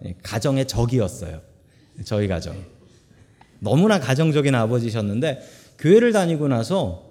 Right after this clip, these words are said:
차츰차츰 우리 아버지가 변하는 게 보여요. 차츰차츰 우리 아버지가,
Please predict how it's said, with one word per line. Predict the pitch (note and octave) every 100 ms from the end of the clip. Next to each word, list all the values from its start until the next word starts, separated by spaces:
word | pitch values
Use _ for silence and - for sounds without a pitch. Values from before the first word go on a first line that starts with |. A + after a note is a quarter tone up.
| -
차츰차츰 | - - - D#4+ D#4+ C4 C4 G3
우리 | C#3 F#3+
아버지가 | E3+ D#3+ E3 F3
변하는 | - G#2 F#3+ A3 G3+
게 | D#3
보여요. | G#2 A2 D#2 D2+ - _ - _ _ _ _ _ _ _
차츰차츰 | - - - E4 A3+ A3 F3+
우리 | D3 F#3+
아버지가, | F3+ E3 D#3+